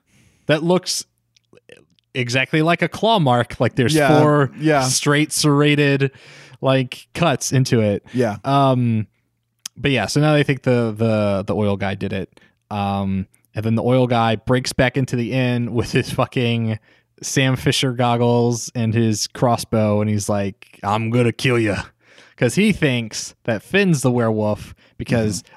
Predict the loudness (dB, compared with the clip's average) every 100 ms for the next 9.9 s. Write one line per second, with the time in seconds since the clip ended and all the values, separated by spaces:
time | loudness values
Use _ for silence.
0 | -8 -4 -2 -2 -2 -2 -2 -2 -2 -4
1 | -6 -4 -6 -6 -2 2 2 0 -4 -2
2 | 0 0 0 -4 -2 -4 -8 _ _ -2
3 | 0 0 0 0 0 -4 -6 -6 -6 -8
4 | -4 -2 -2 -4 -10 -16 _ -16 -14 -18
5 | -4 0 2 2 0 0 0 -2 -6 _
6 | -10 -4 -2 2 2 2 0 -2 0 -4
7 | -4 -10 -4 0 0 0 0 -2 0 0
8 | 0 -2 -4 -4 -2 0 2 2 0 -2
9 | -2 0 0 0 2 2 2 0 -4